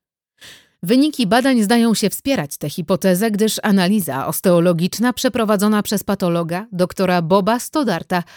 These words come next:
wykazała, że G pięćset jedenaście krótko po śmierci został pozbawiony wnętrzności. We wczesnym średniowieczu często stosowano tę praktykę przy transporcie zwłok,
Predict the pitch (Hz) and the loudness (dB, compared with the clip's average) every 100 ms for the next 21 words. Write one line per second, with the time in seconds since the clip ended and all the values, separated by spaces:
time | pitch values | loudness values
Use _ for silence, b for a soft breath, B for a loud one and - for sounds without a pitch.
0 | B B B - 226 247 220 254 254 220 | B B B 0 2 2 2 2 2 2
1 | 208 180 226 269 285 269 277 247 202 190 | 0 0 0 0 -2 0 0 0 0 0
2 | 233 - 262 - 254 - 226 - 175 208 | -2 -2 -4 -4 -8 -4 -4 -2 -2 -2
3 | 233 - 240 208 208 233 214 220 190 196 | -2 -4 -4 -4 -2 -4 -2 -4 0 0
4 | 170 156 151 147 175 - - - - - | 0 -6 -8 -4 -4 -4 -10 -12 -14 -16
5 | - 147 _ _ _ _ _ b b b | -18 -20 _ _ _ _ _ b b b
6 | - 226 220 330 370 339 294 262 226 208 | -2 -2 0 -4 -4 -4 -2 2 2 0
7 | 277 294 - 269 285 - 277 - 247 208 | -2 -4 0 2 2 0 -2 0 0 0
8 | 196 254 135 - 135 - 196 - 208 254 | 0 0 -2 -8 -6 -2 -2 -2 -2 -2
9 | - 262 - 254 220 233 220 269 240 277 | -2 -4 0 -2 0 -4 0 -2 -2 -2
10 | 254 - | -2 -2